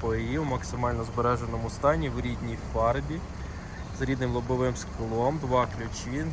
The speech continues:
на дуже гарній комплектації, амбієнти плюс, противотуманки, клімат-контроль, підігріви сидінь, в народному востребуваному кольорі і кузові ліфтбек. Оліап Вінниця.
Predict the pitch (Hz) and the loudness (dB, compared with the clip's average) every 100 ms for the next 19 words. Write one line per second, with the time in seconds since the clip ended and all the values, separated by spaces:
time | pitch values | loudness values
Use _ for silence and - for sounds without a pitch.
0 | 120 117 123 123 120 120 117 110 117 120 | -2 -4 -2 0 4 4 4 -2 -4 -4
1 | - 131 120 120 117 117 120 120 113 120 | 0 0 2 0 -2 -2 -2 -2 -2 -6
2 | - 131 127 - 117 120 117 - 110 117 | -4 -4 -4 -4 -2 -2 -4 -4 -6 -2
3 | 127 139 143 - 127 - 123 123 120 - | 2 2 0 -2 -4 -2 -2 0 -2 -2
4 | 117 131 143 - 123 120 117 123 120 117 | -2 0 0 0 -4 -2 0 0 0 -2
5 | - 113 120 143 156 - - - - 127 | -4 -4 0 2 0 -2 -6 -6 -4 0
6 | 123 135 135 135 123 117 - 123 123 120 | 4 4 2 0 2 0 2 4 4 2
7 | 120 120 120 117 120 139 147 139 147 - | 2 0 0 0 2 2 4 2 0 -4
8 | - - - - - 127 - 135 135 131 | -6 -6 -6 -6 -4 -4 0 2 2 2
9 | 127 120 131 - 113 113 113 107 - - | 2 2 2 0 -2 2 4 2 -2 -4
10 | - - - - - - - - - 123 | -4 -4 -6 -6 -6 -6 -4 -4 -2 4
11 | 127 127 135 139 127 170 151 175 | 6 6 4 0 2 2 2 0